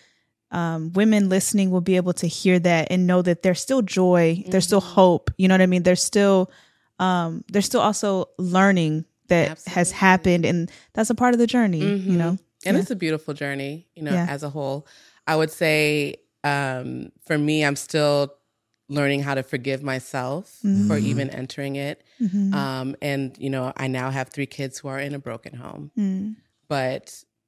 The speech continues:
Speaker 2: one thing my sister said to me that also helped me was they were already in a broken home
Speaker 3: Mm-hmm.
Speaker 2: because
Speaker 1: That's real.
Speaker 2: we, we did not,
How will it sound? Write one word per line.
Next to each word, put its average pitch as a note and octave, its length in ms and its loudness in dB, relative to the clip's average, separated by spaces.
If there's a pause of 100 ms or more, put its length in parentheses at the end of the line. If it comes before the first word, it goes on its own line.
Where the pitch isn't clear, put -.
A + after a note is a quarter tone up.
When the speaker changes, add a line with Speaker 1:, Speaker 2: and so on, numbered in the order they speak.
Speaker 2:
one C#3+ 280 -4
thing C#3+ 300 -4
my C3 120 -2
sister D3+ 400 -8
said B2+ 260 -10
to - 120 -16
me B2+ 180 -8
that B2 280 -8
also D3 320 -6
helped C3 340 -8
me B2 140 -8
was B2 340 -8 (260)
they C#3 100 -6
were C#3 100 -2
already C3+ 420 -4
in A#2+ 80 -8
a A#2 60 -12
broken A#2+ 380 -10
home C#3+ 360 -14
Speaker 3:
Mm-hmm. G#2 260 -20
Speaker 2:
because C3 520 -6
Speaker 1:
That's A#3+ 460 2
real. E3+ 920 4
Speaker 2:
we, F3 280 -4 (440)
we D#3 160 -4
did D3+ 180 -2
not, C#3 460 -2